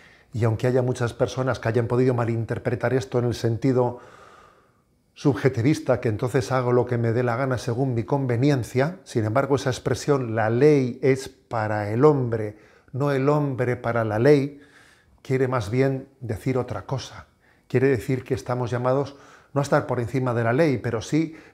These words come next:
de alguna manera, como a pilotarla, como si fuésemos un piloto que lleva una nave, y esa nave la tiene que llevar a buen puerto.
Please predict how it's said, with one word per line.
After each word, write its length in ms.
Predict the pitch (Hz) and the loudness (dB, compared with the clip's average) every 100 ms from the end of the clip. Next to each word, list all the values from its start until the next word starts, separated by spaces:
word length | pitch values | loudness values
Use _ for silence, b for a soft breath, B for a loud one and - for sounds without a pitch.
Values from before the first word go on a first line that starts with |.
| - | -8
de 60 | |
alguna 240 | 120 135 127 | -4 -2 -2
manera, 340 | 131 147 151 | 2 2 2
como 260 | 143 127 120 | 0 0 -2
a 200 | 117 - | -2 -2
pilotarla, 800 | 139 117 117 117 160 117 107 | 0 0 -2 -2 -4 -2 -4
como 160 | 113 117 | -4 -4
si 140 | 113 | -4
fuésemos 420 | 110 143 143 131 - | -2 -2 -2 -4 -4
un 220 | 139 127 | -6 -4
piloto 580 | 127 123 156 156 120 110 | -2 2 0 0 -4 -2
que 120 | 117 | -2
lleva 280 | 127 135 127 | 0 0 0
una 260 | 120 120 | -2 -2
nave, 480 | 117 151 123 101 - b b b b | -2 -4 -4 -8 -12 b b b b
y 120 | - | 0
esa 260 | 143 - 135 | 0 0 -4
nave 420 | 120 131 147 151 | 0 0 2 0
la 200 | 131 110 | 0 -2
tiene 260 | - 139 131 | 0 0 0
que 140 | - | -2
llevar 320 | 107 117 135 | -4 -2 -2
a 100 | 117 | -2
buen 400 | 113 113 135 117 | -2 0 0 0
puerto. 600 | 101 143 143 - - - | -4 0 0 0 -12 -20